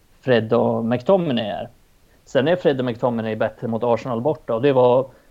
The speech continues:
precis därför Ole startade med Pogba och Matic mot Sheffield United. Och han startade med Fred och McTominay mot Arsenal.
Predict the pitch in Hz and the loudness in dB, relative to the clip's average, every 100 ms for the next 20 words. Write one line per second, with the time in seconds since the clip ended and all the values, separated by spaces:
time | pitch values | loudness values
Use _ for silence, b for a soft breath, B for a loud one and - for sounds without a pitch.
0 | B - 139 147 123 123 131 123 117 117 | B -8 -4 -2 -2 2 4 4 0 -4
1 | 127 123 117 117 127 117 - 202 165 120 | -4 -4 -6 -4 -2 -2 0 -2 0 -2
2 | - 120 107 113 113 107 113 107 113 120 | 0 -2 0 -4 -4 -6 -10 -10 -6 -6
3 | - 120 120 120 123 160 151 156 143 127 | -6 -4 -2 -2 -2 -4 -2 0 2 2
4 | - 127 120 117 _ _ _ 127 113 113 | 2 -2 -2 -4 _ _ _ 2 2 2
5 | 110 - 113 113 110 113 160 151 - 107 | -2 -2 -2 -2 -4 0 2 2 0 -12